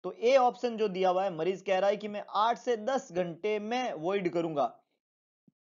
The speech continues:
इतना अगर यूरिन स्टेसिस होएगा तो उसको दोबारा से सिस्टाइटिस होने की पूरी संभावना है। यूरिन का ब्लैडर में जितना ज्यादा स्टेसिस होना,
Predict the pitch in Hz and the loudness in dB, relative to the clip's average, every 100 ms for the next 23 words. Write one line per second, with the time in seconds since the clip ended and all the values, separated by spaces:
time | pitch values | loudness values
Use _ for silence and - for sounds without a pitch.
0 | _ _ - 175 208 233 220 226 202 185 | _ _ -12 -10 2 6 8 6 2 0
1 | 214 233 208 - _ _ 233 160 180 - | 0 -2 -6 -14 _ _ -10 -6 -4 0
2 | 226 240 214 185 196 151 139 - _ - | -2 -2 -2 0 2 2 0 -4 _ -12
3 | 165 180 185 185 214 233 233 226 - 220 | -10 -4 -2 4 8 8 6 -4 -14 -12
4 | - 220 202 208 185 180 196 196 185 220 | -6 -6 -6 -8 -8 -6 -6 -10 -10 -10
5 | 202 190 165 156 143 123 - _ _ _ | -6 -4 -2 -2 -2 -8 -10 _ _ _
6 | _ _ - 160 220 262 262 185 196 214 | _ _ -10 -4 -4 2 2 4 4 4
7 | 247 247 180 185 226 226 208 226 214 196 | 2 -2 -4 -4 -2 4 6 6 2 0
8 | 226 226 220 202 190 147 - | -2 -2 -4 -4 -2 -4 -6